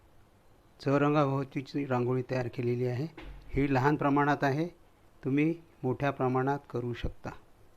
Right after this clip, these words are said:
जेवढी मोठी पाहिजे तेवढी रांगोळी मोठी करू शकता. तुम्हाला जर ही रांगोळी आवडली असेल तर लाईक करा, शेअर करा, सबस्क्राईब करा.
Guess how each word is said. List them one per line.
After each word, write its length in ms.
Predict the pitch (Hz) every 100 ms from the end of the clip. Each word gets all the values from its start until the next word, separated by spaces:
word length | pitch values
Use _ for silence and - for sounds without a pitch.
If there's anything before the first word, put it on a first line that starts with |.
| 147
जेवढी 240 | 127 135
मोठी 300 | 127 117 151
पाहिजे 300 | 135 127 123
तेवढी 320 | 120 127 123
रांगोळी 360 | 117 117 123 175 - - - - - _
मोठी 220 | 117 101
करू 260 | 110 - -
शकता. 400 | - - - - - - - - - - -
तुम्हाला 320 | 135 139 143
जर 240 | 139 135 135 - - - - - - - - - - - -
ही 80 | 131
रांगोळी 360 | 131 131 135
आवडली 340 | 131 127 127 131
असेल 280 | - 131 127 - - - - - - - - - - -
तर 100 | 123
लाईक 260 | 131 127
करा, 300 | - 131 127 131
शेअर 360 | - 131 123 127
करा, 340 | - 127 117
सबस्क्राईब 560 | - - - - - 127 -
करा. 160 | 147